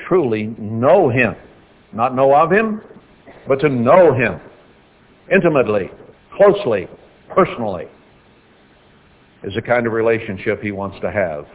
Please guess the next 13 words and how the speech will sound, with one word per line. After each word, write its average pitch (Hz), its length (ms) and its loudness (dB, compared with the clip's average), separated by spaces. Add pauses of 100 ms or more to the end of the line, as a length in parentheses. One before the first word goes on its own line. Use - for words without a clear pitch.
with 92 160 -10
us. 85 180 -8 (2250)
And 110 100 -6
you 135 80 -2
know, 156 180 4
you 139 180 0
destroy 156 640 2
that 151 280 2 (800)
relationship 131 760 -2
when 123 120 -6
you 110 140 -2
adulterate 104 540 -2
it. 107 120 -6